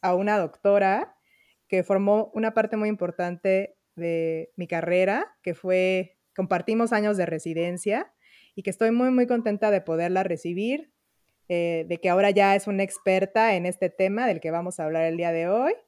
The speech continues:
Y estoy muy, muy feliz y muy emocionada. Muchas gracias, doctora Vargas, por aceptar mi invitación.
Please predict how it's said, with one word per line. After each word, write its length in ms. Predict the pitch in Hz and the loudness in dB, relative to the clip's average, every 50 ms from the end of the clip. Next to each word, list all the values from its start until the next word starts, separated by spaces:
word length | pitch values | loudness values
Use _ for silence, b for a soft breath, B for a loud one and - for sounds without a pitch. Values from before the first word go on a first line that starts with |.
| b b b b b b b b _ | b b b b b b b b _
Y 320 | - 214 233 262 294 - | -6 -4 -4 -2 -2 -4
estoy 320 | - 190 - - 214 220 220 | -6 -4 0 2 2 2 2
muy, 260 | 220 220 233 240 247 | 2 0 0 0 0
muy 180 | 247 240 233 247 | 0 0 -2 -2
feliz 400 | 247 233 202 196 247 320 381 - | -2 -2 -4 -2 -2 -2 -2 -2
y 40 | 220 | -4
muy 140 | 202 208 214 | -2 -2 -2
emocionada. 540 | 214 202 180 - - 165 165 170 170 180 | -2 -2 -2 -4 -6 -6 -6 -4 -4 -2
Muchas 260 | 190 214 214 - 269 247 | -2 -2 -2 -2 0 2
gracias, 320 | 226 220 214 262 247 240 | 2 2 2 2 0 0
doctora 380 | 202 175 - - 196 196 190 190 | 0 -2 -2 0 0 2 2 2
Vargas, 560 | 190 190 190 196 202 208 226 294 339 - - _ _ | 2 2 2 2 2 2 2 0 -2 -4 -10 _ _
por 180 | - 196 214 | 2 4 4
aceptar 440 | 220 220 - 156 - - 185 180 190 | 4 2 0 -6 -4 -2 0 0 0
mi 80 | 196 196 | 0 0
invitación. 580 | 196 180 165 - 151 143 - - 165 156 156 | -2 -2 -2 -4 -6 -6 -6 -6 -8 -8 -8